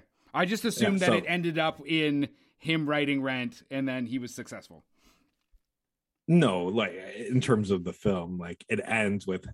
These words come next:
Speaker 2: hi-, him, his agent, um, telling him how his, um, workshop didn't work for his musical that was set, like, in the year three thousand or something like that in the,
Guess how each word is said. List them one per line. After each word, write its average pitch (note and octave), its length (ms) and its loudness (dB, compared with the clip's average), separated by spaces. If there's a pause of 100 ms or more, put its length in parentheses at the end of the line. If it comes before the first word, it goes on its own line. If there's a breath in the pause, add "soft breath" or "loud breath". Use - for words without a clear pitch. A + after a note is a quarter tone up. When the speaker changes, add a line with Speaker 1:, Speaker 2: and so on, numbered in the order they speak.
Speaker 2:
hi-, F#2+ 460 4
him, F#2 480 0
his G#2+ 260 2
agent, F#2+ 600 2 (720 soft breath)
um, F2+ 600 -2 (140)
telling G#2+ 300 2
him F#2 140 2
how F2+ 380 -4
his, F2 680 -2
um, E2+ 520 -6 (140)
workshop G#2 520 4
didn't F2+ 320 2
work F#2 340 0
for E2 300 -6
his E2+ 280 -4
musical F#2 520 2
that E2 160 -4
was E2+ 160 -4
set, E2+ 200 -2
like, E2+ 220 -8
in F2 80 -4
the F2 80 -2
year E2+ 180 -4
three F2+ 260 -2
thousand A2 520 2
or B2 80 2
something B2 380 -2
like A#2+ 160 -2
that C3 200 4
in F#2+ 120 0
the, E2+ 120 0